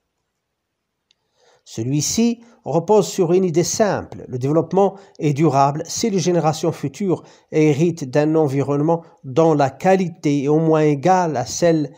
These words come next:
qu'ont reçue les générations précédentes. Ce développement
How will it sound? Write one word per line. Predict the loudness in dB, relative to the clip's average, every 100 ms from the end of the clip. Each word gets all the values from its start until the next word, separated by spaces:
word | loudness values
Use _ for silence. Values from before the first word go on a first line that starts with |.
| _ _ _
qu'ont | 0 4 4
reçue | 4 0 -2 -4 0
les | 0
générations | 0 0 0 -2 -2 -2 -2
précédentes. | -4 -4 -2 0 -2 -4 -16 _ _ _ _
Ce | -10 -6
développement | -2 -2 -2 0 0 0